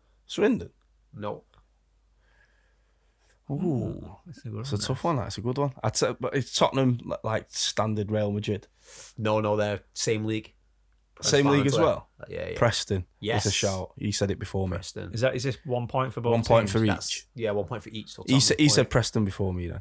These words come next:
Speaker 1: Yeah.
Speaker 3: Th-, three
Speaker 1: Um,
Speaker 3: all.
Speaker 1: uh, Arsenal's a tough one.
Speaker 3: Arsenal's a tough one.
Speaker 2: It's a successful team in terms of history.
Speaker 1: What
Speaker 3: Nottingham
Speaker 1: league are you
Speaker 3: Forest.
Speaker 1: talking?
Speaker 2: Nottingham
Speaker 1: Nottingham
Speaker 2: Forest.
Speaker 1: Forest. Ar-, what, Arsenal took after Nottingham, Nottingham Forest?
Speaker 2: Yeah.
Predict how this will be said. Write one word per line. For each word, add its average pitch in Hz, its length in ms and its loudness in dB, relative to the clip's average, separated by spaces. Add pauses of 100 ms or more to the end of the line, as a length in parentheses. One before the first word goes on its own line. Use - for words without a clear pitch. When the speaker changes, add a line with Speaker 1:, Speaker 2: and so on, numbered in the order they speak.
(120)
Speaker 1:
Yeah. - 80 -10
Speaker 3:
Th-, - 120 -10 (100)
three 101 220 0
Speaker 1:
Um, 98 80 2
Speaker 3:
all. 98 220 -4 (840)
Speaker 1:
uh, 98 680 2 (300)
Arsenal's 127 540 0
a 98 60 -10
tough - 300 -8
one. 92 180 -12
Speaker 3:
Arsenal's 98 460 -6
a - 20 -20
tough 98 180 -16
one. 98 200 -12 (180)
Speaker 2:
It's - 80 -20
a - 60 -10
successful 113 540 -2
team 127 320 -6 (720)
in 107 60 -14
terms 104 240 -10
of 101 80 -12
history. 104 460 -10
Speaker 1:
What - 160 -2
Speaker 3:
Nottingham 127 220 2
Speaker 1:
league 104 60 -2
are 143 40 4
you 139 60 6
Speaker 3:
Forest. 135 160 6
Speaker 1:
talking? 208 340 0 (180)
Speaker 2:
Nottingham 87 340 -12
Speaker 1:
Nottingham 127 300 0
Speaker 2:
Forest. - 0 -
Speaker 1:
Forest. 175 460 0 (180)
Ar-, 226 300 -2
what, - 180 -4 (140)
Arsenal 294 340 4
took 226 240 0
after 214 320 0 (180)
Nottingham, - 640 2 (240)
Nottingham 175 320 0
Forest? 135 500 -2
Speaker 2:
Yeah. 113 280 -6